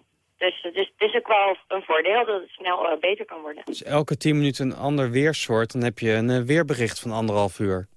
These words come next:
Speaker 2: <laughs> Ja, ja, ze proberen natuurlijk een beetje het gemiddelde van de dag te schatten. Maar ze maken er, ja, ze maken er altijd wel een mooi showtje van, eh, hier op de Amerikaanse T V.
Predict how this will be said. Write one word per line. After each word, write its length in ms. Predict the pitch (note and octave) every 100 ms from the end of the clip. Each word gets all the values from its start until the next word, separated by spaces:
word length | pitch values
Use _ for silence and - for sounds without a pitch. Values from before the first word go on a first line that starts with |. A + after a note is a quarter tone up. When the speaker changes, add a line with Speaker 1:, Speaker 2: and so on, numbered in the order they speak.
| - - - - - -
Speaker 2:
<laughs> 220 | - - A4 F#4+ F#3 - - - -
Ja, 260 | - G#3+ G3+
ja, 160 | G3+ G#3
ze 60 | A#3
proberen 360 | A3 G#3+ A3
natuurlijk 260 | A3 G3+ G#3
een 80 | G#3+ G#3
beetje 180 | G#3 G#3
het 100 | E3+
gemiddelde 720 | - A3 G#3+ A3 G#3 F#3 F3+ F3
van 100 | F#3
de 60 | F3
dag 260 | F#3+ G3
te 60 | -
schatten. 540 | - D#3+ D#3 F3+ A3+ - _ _ _ _
Maar 140 | F#3
ze 80 | G3+
maken 300 | G#3 G#3 G#3
er, 180 | G3 F#3+ _
ja, 380 | G3 F3+ E3+ - - _
ze 140 | -
maken 180 | G3+ F#3
er 40 | G3
altijd 160 | F3+
wel 60 | F3+
een 40 | D#3+
mooi 80 | D#3+
showtje 400 | D#3 G#3+ A3+ A3
van, 200 | F3+ D3+
eh, 120 | D3+ -
hier 160 | E3
op 80 | D#3+
de 80 | -
Amerikaanse 520 | D#3+ C#3+ - D#3+ E3+
T 180 | -
V. 40 | -